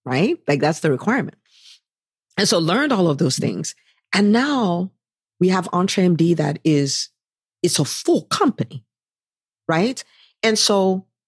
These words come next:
now, but even in that, 'cause I, I wanna, I wanna make sure I'm breaking this, breaking this down. It's two companies, so I'm gonna do a little bit of a,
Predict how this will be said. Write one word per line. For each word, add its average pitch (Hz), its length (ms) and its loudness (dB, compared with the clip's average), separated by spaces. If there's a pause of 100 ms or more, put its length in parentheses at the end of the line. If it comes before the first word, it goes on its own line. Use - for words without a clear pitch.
(260)
now, 208 160 2
but 196 280 -2
even 311 240 0
in 202 160 2
that, 170 280 -2
'cause 165 140 -2
I, 165 160 2
I 185 60 0
wanna, 208 440 0
I 175 60 0
wanna 214 160 2
make 180 140 2
sure - 140 -4
I'm 151 80 -4
breaking 156 300 -2
this, 143 220 -2
breaking 143 420 -2
this 135 160 0
down. 143 180 2
It's 139 120 0
two 202 160 -2
companies, 151 420 0
so 139 260 0
I'm 139 140 0
gonna 160 180 2
do 147 100 0
a 143 40 0
little 143 160 2
bit 143 140 -2
of 139 120 -4
a, - 100 -6